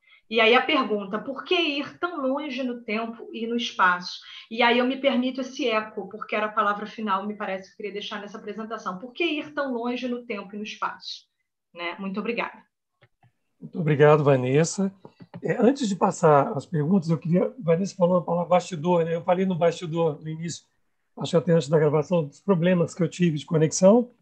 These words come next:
Speaker 2: e isso me perturbou um tanto, e eu esqueci de, de, né, que como a gente tem que fazer, né, sempre agradecer, naturalmente, a organização do evento, na pessoa, claro, da professora Luciana Nogueira, ah, e também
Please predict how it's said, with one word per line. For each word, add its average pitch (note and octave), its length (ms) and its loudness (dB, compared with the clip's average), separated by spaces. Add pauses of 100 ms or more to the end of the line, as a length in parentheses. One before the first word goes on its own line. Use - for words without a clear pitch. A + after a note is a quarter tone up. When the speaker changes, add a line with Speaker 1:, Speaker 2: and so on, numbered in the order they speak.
(420)
Speaker 2:
e F3 140 4
isso F3+ 400 -2
me E3 180 0
perturbou D#3+ 520 2
um D#3+ 40 -4
tanto, G3 320 2
e - 20 4
eu F#3 60 4
esqueci B3 560 -2
de, C#4 100 -8 (200)
de, D#3 180 -4 (340)
né, G#3+ 220 6
que D#3+ 200 -12
como E3 220 -4
a D#3+ 40 0
gente D3 260 -6
tem D#3 160 4
que C#3+ 80 -6
fazer, F3 540 8
né, G3 260 6 (360)
sempre F#3 540 4
agradecer, F3 800 -2 (320)
naturalmente, F3 880 2 (380)
a G#3+ 120 0
organização D#3+ 760 4
do D#3 100 4
evento, F3 500 4
na D#3 100 -4
pessoa, D3+ 340 -2
claro, D#3+ 240 2
da E3 60 -4
professora D#3+ 360 -2
Luciana C#3+ 520 -2
Nogueira, F3+ 600 4 (880)
ah, C#3+ 480 4
e E3 100 -2
também E3+ 520 0